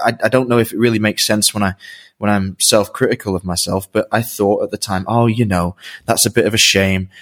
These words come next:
that your previous ones were limited and there was such a, um, furore around getting,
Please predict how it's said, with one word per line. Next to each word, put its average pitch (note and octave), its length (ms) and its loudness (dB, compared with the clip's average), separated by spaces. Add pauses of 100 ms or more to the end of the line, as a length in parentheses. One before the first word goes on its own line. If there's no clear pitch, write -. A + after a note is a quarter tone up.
(160)
that G2+ 320 2
your G#2 180 -10
previous G#2+ 480 2
ones G2+ 240 -4
were G2+ 60 -2
limited G2 520 2
and F#2 140 -4
there F#2 100 -2
was - 140 -2
such - 240 0
a, F#2+ 180 2 (440)
um, G2 360 0 (680)
furore G#2+ 520 4
around F#2+ 280 0
getting, F#2+ 380 -2